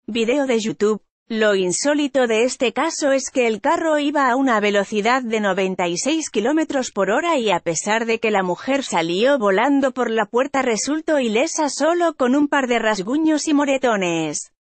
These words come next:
Las autoridades locales informaron que el hecho, que fue calificado como un accidente, ocurrió a las dos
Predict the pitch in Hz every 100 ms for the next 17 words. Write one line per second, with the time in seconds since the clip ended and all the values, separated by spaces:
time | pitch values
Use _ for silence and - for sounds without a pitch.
0 | _ _ _ _ - 214 202 190 208 190
1 | 202 185 175 185 233 220 196 151 185 208
2 | 214 208 220 196 196 190 294 302 294 240
3 | 233 285 - 285 269 254 - 214 - 294
4 | 320 277 254 233 220 247 277 233 208 185
5 | 202 285 277 254 202 196 320 320 247 233
6 | 220 240 226 208 202 262 269 208 170 190
7 | 294 330